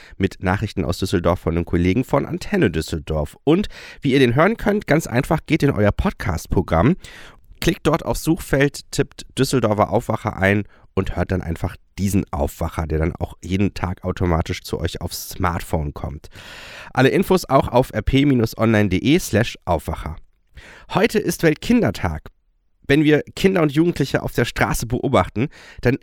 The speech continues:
könnten ja einige von uns meinen, dass Kinder und Jugendliche mehr im Smartphone als im echten Leben stecken. Doch auf die nächste Generation warten mit Klimakrise und Digitalisierung echt keine leichten Aufgaben.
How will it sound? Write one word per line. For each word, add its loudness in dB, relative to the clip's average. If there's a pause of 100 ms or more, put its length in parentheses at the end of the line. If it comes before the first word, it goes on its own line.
(320)
könnten -2
ja 4 (120)
einige 2
von 0
uns -2
meinen, 2 (160)
dass -4
Kinder 0
und 0
Jugendliche 2
mehr 4
im -2
Smartphone -2
als -8
im -6
echten -4
Leben -4
stecken. -6 (300)
Doch 0
auf -4
die 0
nächste 0
Generation 0
warten 0
mit 0
Klimakrise 0
und -2
Digitalisierung 0 (160)
echt -4
keine 0
leichten 0
Aufgaben. -2